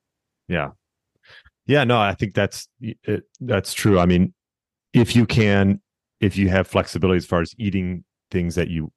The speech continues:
that you want, and then you can have a vari-, variety in your diet that shows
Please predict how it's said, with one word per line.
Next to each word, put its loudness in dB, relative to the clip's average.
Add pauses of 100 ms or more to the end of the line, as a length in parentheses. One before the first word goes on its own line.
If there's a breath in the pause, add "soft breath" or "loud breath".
that -2
you 0
want, 0
and -6
then -4
you -2
can -2
have 0
a 0
vari-, 0
variety 0
in -2
your -4
diet -6
that -10
shows 0